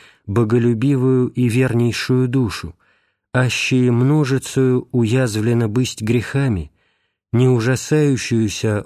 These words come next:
оного стремлений же и прещений,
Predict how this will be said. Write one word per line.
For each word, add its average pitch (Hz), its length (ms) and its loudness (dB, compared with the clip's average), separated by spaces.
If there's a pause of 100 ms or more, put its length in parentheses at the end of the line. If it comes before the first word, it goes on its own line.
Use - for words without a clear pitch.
оного 113 420 0
стремлений 117 760 0
же 104 160 -2
и 107 60 -2
прещений, 92 760 -4